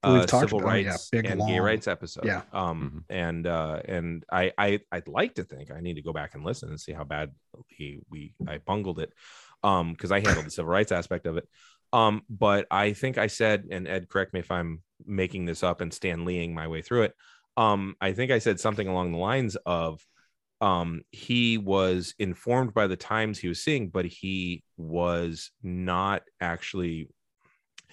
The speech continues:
Speaker 2: his, his use of Magneto, who, you know, later is called a stand-in for Malcolm X. Uh, that's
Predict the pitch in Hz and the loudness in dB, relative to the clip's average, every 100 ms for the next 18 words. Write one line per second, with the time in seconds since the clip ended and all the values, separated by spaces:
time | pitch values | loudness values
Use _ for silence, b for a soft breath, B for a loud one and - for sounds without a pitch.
0 | b b b - 147 139 147 120 120 160 | b b b 2 4 4 4 2 4 4
1 | 185 - 131 113 113 101 87 104 95 78 | 4 0 -2 0 0 -2 -2 -2 -2 -2
2 | 64 - _ - 101 95 90 87 85 _ | -8 -16 _ -4 0 2 2 0 -4 _
3 | _ 95 87 82 90 92 82 - - 95 | _ -6 -4 0 0 0 -2 -10 -8 -4
4 | 87 - _ - 98 92 82 - 92 87 | -4 -8 _ 0 0 2 -2 -4 -4 -4
5 | 82 82 78 85 80 85 80 80 85 78 | -4 -6 -6 -4 -4 -4 -4 -6 -6 -6
6 | - - - 80 80 78 80 _ _ - | -8 -14 -12 -6 -4 -6 -8 _ _ -2
7 | 98 101 | 0 0